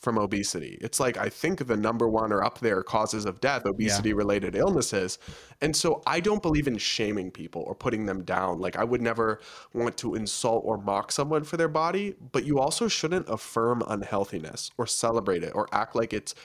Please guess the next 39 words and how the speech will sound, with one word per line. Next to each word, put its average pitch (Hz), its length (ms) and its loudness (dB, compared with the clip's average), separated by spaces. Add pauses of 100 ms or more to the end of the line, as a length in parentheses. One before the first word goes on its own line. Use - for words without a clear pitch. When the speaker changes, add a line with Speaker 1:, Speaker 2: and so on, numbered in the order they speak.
(160)
Speaker 1:
beautiful 107 840 0
or 117 180 2
anything 165 380 0
like 113 260 0
that. 131 240 0
And 113 80 -2
that's 143 180 0
what 202 100 0
a 175 60 4
lot 127 240 2
of 135 60 -6
these 127 140 0
people 113 260 -4
do. 127 400 2 (280)
And - 80 -2
I 135 120 2
actually 170 420 0
think - 280 -4
they're 123 140 2
not 113 280 0
helping. - 420 -2 (180)
I 123 60 -6
think 196 220 -2
they're 131 120 0
harming, 190 640 0
and 139 120 2
they're 135 120 6
encouraging 147 600 0
people 123 320 0
to 120 240 -2 (320)
stay 180 580 2
in 123 580 2 (360)
lifestyles 120 760 2 (220)
that - 100 2
will 185 140 6
shorten 190 560 4
their 151 120 4
lifespan, 120 800 2 (140)
possibly. 95 600 0